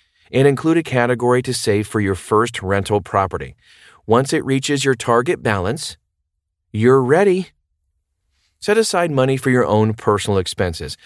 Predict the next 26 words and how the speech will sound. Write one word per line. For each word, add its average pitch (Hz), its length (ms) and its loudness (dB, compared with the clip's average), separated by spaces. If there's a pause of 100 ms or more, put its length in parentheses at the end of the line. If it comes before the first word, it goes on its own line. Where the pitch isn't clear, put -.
(220)
and 104 120 0
then 143 140 2
set 123 180 2
a 123 60 0
target 104 420 0
for 110 140 0
the 95 80 -4
down 101 280 0
payment 101 380 -2
needed 92 320 -4
on 101 160 -2
your 92 100 0
first 135 440 -2
rental 110 320 0
property. 85 480 -6 (580)
Don't 113 200 4
forget 123 260 0
to 110 100 -2
set 120 200 0
it 117 100 0
high 127 240 0
enough 101 380 -2
to 101 100 -4
cover 104 260 0
closing 117 440 2
costs 104 500 -2